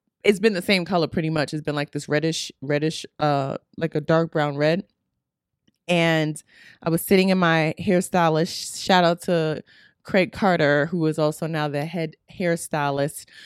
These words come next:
for the Elijah Schlesinger sketch comedy project. I think it's coming out on Netflix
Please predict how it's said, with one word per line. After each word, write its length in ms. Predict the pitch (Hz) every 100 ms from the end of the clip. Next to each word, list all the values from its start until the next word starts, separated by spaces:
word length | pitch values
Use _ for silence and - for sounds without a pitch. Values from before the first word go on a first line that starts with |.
| -
for 360 | - 175 165 156
the 220 | 151 143
Elijah 460 | - 147 151 156 160
Schlesinger 680 | - 190 190 185 156 151 147
sketch 440 | - 165 156 -
comedy 480 | 175 165 147 143 - -
project. 380 | 156 143 151 -
I 100 | -
think 240 | 151 262 285
it's 100 | -
coming 240 | 208 185
out 120 | 160
on 120 | 139 147
Netflix 540 | 139 - 117 65